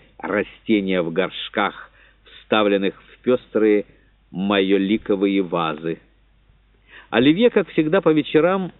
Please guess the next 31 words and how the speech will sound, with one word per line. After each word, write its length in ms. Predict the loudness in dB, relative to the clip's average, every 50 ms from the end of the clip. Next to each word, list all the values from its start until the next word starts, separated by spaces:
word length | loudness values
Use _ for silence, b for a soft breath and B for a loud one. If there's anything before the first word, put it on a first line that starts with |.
| _ -14
был 300 | -6 -2 -2 -2 -2 -2
в 160 | -6 -10 -6
смокинге. 640 | -2 0 2 2 0 0 -2 -4 -4 -2 -2 -4 -4 -4 _ b b b b b
Чтобы 200 | b 0 0 2
выглядеть 460 | 2 2 2 2 2 2 0 0 0 0
моложе, 480 | 0 2 2 2 2 2 2 0 0
он 240 | 2 0 0 -2 -2
вдел 280 | -2 -2 0 0 0 -2
в 40 |
петлицу 560 | -2 -4 -4 -4 -2 -2 -4 -4 -4 -6 -8 -6
гвоздику. 880 | -4 0 0 0 -2 -4 -10 -12 -10 -10 -10 -10 -8 -8 -8 -8 -8 _ -18 B B B B
Этот 260 | B 4 4 4 2 0 -8 -20 -20 -20 b b b
робкий 500 | b 2 4 4 4 4 2 0 -2 -2
человек, 480 | -2 0 0 2 2 4 4 2 2 2
у 80 | 2 2
которого 380 | 2 2 2 4 4 4 2
в 60 | 0 -2
шестьдесят 600 | -2 -2 -2 0 0 -2 -2 0 2 0 0 0
восемь 460 | 0 0 0 0 0 0 0 0 0
лет 300 | 2 2 2 2 2 0
дрожал 460 | 0 0 2 2 2 0 0 0 0
голос, 440 | 0 0 0 2 2 2 0 -4 -8 -12 _ _ _ B B B B B
когда 160 | 0 2 2
он 80 | 4 4
обращался 640 | 2 2 2 0 0 0 0 0 0 0 0 -2 -2
к 100 | -2 -2
женщине, 600 | 0 0 0 -2 -2 -6 -6 -6 -6 -6 -6 -8 B B B B B _
сразу 360 | 0 2 2 2 2 2 2
приступил 520 | 2 2 0 -2 -2 -4 -2 -2 0 -2 -2
к 100 | -2 -4
делу, 480 | -4 0 2 4 4 4 4 4 0